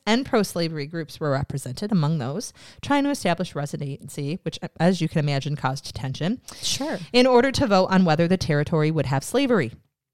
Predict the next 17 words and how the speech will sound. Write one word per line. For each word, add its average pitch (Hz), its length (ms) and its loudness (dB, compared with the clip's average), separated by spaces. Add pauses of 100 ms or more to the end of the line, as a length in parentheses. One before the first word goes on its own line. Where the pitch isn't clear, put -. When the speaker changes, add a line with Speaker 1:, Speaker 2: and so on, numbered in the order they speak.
(180)
Speaker 2:
Oh. 214 680 4
Speaker 1:
So 180 320 6
the 160 180 2
Osage 262 380 4
lands 214 320 0
became 196 340 0
overrun 226 580 4
with 165 200 0
European 247 420 4
American 214 380 2
settlers, 180 560 2
and 175 120 0
in 160 80 0
eighteen 190 360 -2
fifty-five, 202 800 2
they 185 100 4
suffered, 185 540 0